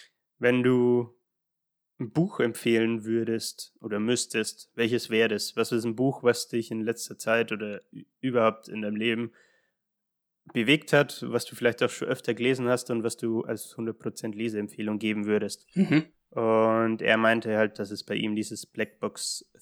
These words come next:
Speaker 1: Thinking ist. Und ich muss sagen, ich fand den Titel interessant, weil, keine Ahnung,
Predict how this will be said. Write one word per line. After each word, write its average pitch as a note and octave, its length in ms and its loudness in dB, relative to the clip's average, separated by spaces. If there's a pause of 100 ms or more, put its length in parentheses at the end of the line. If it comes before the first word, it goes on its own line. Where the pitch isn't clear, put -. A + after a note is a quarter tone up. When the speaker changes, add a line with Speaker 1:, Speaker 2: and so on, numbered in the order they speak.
Speaker 1:
Thinking A#2+ 400 0
ist. C3 340 -2 (500)
Und A#2 520 4
ich A#2+ 160 -6
muss B2 220 0
sagen, B2+ 240 6
ich A#2+ 100 -2
fand A#2+ 180 0
den A2+ 140 -2
Titel D3+ 380 0
interessant, C3+ 840 -2
weil, A#2 720 4 (840)
keine A2+ 240 0
Ahnung, A2+ 340 -2